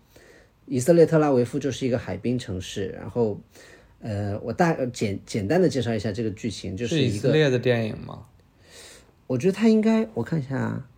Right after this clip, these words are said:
Speaker 1: 哦，它是，它那个豆瓣上简介是写的以色列和美国，应该算是一个合资电影之类的吧。然后它的大概的故事就是说，
Speaker 2: 嗯。
Speaker 1: 美国纽约的一个专栏作家去，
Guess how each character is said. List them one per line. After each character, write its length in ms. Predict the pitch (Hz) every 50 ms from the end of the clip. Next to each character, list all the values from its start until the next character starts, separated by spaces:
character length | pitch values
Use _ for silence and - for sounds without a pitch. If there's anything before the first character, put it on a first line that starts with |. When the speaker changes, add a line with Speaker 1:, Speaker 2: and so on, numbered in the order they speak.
| - _ _ _ _ _ _ _ - _
Speaker 1:
哦， 120 | 117 110 -
它 140 | - 190
是， 260 | 185 - - 220 175 139
它 180 | - - 196 190
那 180 | 185 185 170
个 340 | 135 127 123 120 110 104 98 - - -
豆 160 | - 185 165
瓣 160 | 160 175 165
上 160 | 160 175 151
简 240 | 131 - 110 92 92
介 160 | - 139 139
是 140 | 127 - 156
写 180 | - - - 107
的 80 | 113
以 220 | 117 - 113 104 98
色 200 | 98 - 147 139
列 140 | 139 131 120
和 140 | 95 113
美 240 | 113 113 107 90 82
国， 360 | - - 87 82 85 90 87 - _ _
应 100 | 117 120
该 140 | 127 131 127
算 200 | 127 139 123 113
是 140 | - -
一 100 | 107 104
个 240 | 101 113 107 107 107 - _
合 320 | _ - - - 117 113 120
资 200 | 117 - 156 160
电 200 | 151 160 147 123
影 180 | 104 101 98 101
之 160 | - - 101
类 160 | 101 101 98
的 80 | 92 95
吧。 220 | 82 64 - - _ _ _ _ _ _ _ _ - - - - - - - - _ _
然 160 | - 113 135
后 160 | 156 170 170
它 180 | 165 185 190 190
的 220 | - 123 156 139
大 320 | 135 - - - 185 170 156
概 140 | 156 165 147
的 100 | 135 127
故 160 | 131 143 135
事 160 | - - 127
就 140 | 127 135 123
是 180 | 117 - 131
说， 220 | - - 135 131 123
Speaker 2:
嗯。 40 | 117
Speaker 1:
美 220 | 120 113 104 101
国 320 | 101 - 107 104 117 - -
纽 200 | 139 120 113 107
约 240 | 104 113 127 135 139
的 140 | 135 131 117
一 180 | 110 104 104
个 340 | 101 - - 131 120 117 110 107
专 280 | - - 151 143 143
栏 180 | 127 104 101 110
作 220 | - 151 139 120
家 400 | 101 - 113 104 101 101 107 - - _ - _ _
去， 540 | - - - - - 123 117 104 101 -